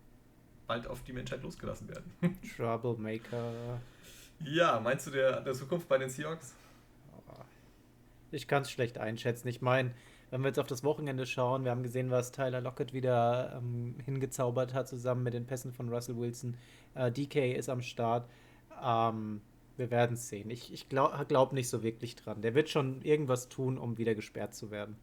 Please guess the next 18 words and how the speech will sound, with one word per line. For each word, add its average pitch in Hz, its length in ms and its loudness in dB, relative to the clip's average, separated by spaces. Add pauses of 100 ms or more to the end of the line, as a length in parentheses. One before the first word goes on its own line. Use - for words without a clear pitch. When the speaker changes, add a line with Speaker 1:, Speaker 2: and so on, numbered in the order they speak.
(1080)
Speaker 1:
<laughs> 170 60 0 (1600)
Also 147 260 0
ich, - 260 -6 (140)
ich - 200 -10
drücke 156 260 -4
ihm 135 220 -4
die 127 160 -4
Daumen 180 360 6
natürlich, 190 600 2
ja, 80 300 0
rein 123 220 2
menschlich, - 600 -6
äh, 123 280 -2
dass 120 180 -6
er 123 80 -2
das 120 220 -6
irgendwie 120 300 -6
schafft, 131 540 -4